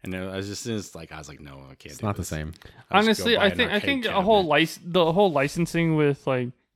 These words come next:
Speaker 3: getting songs for games sucks.
Speaker 1: Mm.
Speaker 3: Like, the, if a game comes with that initially,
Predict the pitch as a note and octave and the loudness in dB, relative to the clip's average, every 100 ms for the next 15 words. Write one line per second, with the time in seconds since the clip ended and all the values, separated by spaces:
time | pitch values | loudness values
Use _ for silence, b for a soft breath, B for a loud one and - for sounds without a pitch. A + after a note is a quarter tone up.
0 | - C#3 C#3 C3+ - B2 B2+ - B2+ A#2 | -6 -2 -2 -2 -4 -6 -6 -6 -8 -8
1 | A#2+ B2 - - A#2 C#3 - - - _ | -8 -8 -10 -10 -8 -8 -8 -18 -20 _
2 | A2+ A2+ G#2+ A3 F#3 B B C3 - G3 | -2 0 4 4 4 B B -16 -8 -6
3 | F#3 - G#3+ F#3+ - _ _ _ - G3+ | -6 -4 -2 -2 -6 _ _ _ -2 -2
4 | F3 A3 B3+ A3 F#3+ G3+ G3 F3 F3 - | 2 2 2 2 2 4 4 0 -4 -6
5 | - _ _ _ D3 C3 C#3+ D3 C#3+ - | -20 _ _ _ -14 0 4 4 2 0
6 | C#3+ C3+ C3+ E3 F3 G3 A3+ | -2 -2 -2 -4 -2 -2 -2